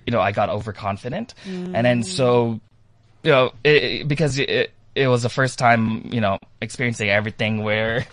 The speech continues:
Speaker 1: <laughs>
Speaker 2: Excitement.
Speaker 1: you think
Speaker 2: I
Speaker 1: you're,
Speaker 2: know.
Speaker 1: you think you're the king
Speaker 2: I,
Speaker 1: of the hill,
Speaker 2: I know.
Speaker 1: and,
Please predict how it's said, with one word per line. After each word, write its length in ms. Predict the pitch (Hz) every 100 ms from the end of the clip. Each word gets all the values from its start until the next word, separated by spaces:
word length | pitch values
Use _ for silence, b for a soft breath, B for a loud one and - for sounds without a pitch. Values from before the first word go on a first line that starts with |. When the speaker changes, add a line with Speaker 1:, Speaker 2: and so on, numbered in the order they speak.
| -
Speaker 1:
<laughs> 160 | 403 285
Speaker 2:
Excitement. 760 | 190 170 196 - 233 202 180
Speaker 1:
you 80 | 196
think 240 | - 190
Speaker 2:
I 100 | 190
Speaker 1:
you're, 200 | 185 180 185
Speaker 2:
know. 60 |
Speaker 1:
you 120 | 170
think 200 | 185 196
you're 120 | 185 170
the 280 | 156 151 147 208
king 140 | 180
Speaker 2:
I, 40 |
Speaker 1:
of 100 | 170
the 100 | 165
hill, 280 | 151 170 147
Speaker 2:
I 240 | 214 214 226
know. 60 | -
Speaker 1:
and, 400 | 165 170 170